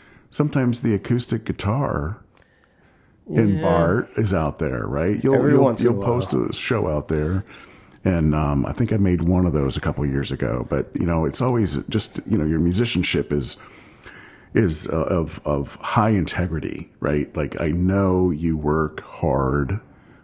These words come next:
Speaker 1: on what you do and what you deliver, and it's, it really shows. And it, you know, and I think, you know, the,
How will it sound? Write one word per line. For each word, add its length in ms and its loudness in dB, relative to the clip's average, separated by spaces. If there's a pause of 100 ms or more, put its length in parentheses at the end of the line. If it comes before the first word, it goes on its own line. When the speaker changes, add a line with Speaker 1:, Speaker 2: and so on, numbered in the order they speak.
(160)
Speaker 1:
on 240 0
what 160 -4
you 140 -8
do 480 2
and 80 -2
what 120 -6
you 80 -10
deliver, 680 0
and 460 -4
it's, 340 -6
it 160 -4
really 240 0
shows. 600 -2
And 120 0
it, 180 -4
you 140 -4
know, 200 -4
and 200 -4
I 40 0
think, 200 -4 (260)
you 80 0
know, 80 -2
the, 320 -8